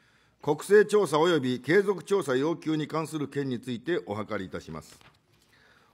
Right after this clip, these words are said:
本委員会は従来通り、環境および公害問題に関する調査を行うこととし、今期国会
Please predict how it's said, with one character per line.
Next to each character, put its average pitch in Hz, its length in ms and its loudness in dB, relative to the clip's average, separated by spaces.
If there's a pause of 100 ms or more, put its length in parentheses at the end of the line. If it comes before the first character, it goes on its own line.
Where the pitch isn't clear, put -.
本 214 200 4
委 180 60 4
員 160 100 0
会 147 280 6
は 143 400 4
従 156 180 4
来 180 240 6
通 170 160 4
り、 107 260 -2 (160)
環 180 240 0
境 175 280 0
お 170 120 0
よ 170 120 4
び 127 120 -2
公 180 220 0
害 196 220 2
問 190 200 -2
題 139 200 4
に 117 80 0
関 143 180 -2
す 143 100 -6
る 131 140 -2
調 139 220 -2
査 113 160 -2
を 107 120 -2
行 143 120 -6
う 143 220 -2
こ 127 120 -8
と 127 100 -8
と 101 120 -8
し、 107 280 -8 (440)
今 190 220 -2
期 139 140 -4
国 123 180 -6 (120)
会 135 300 2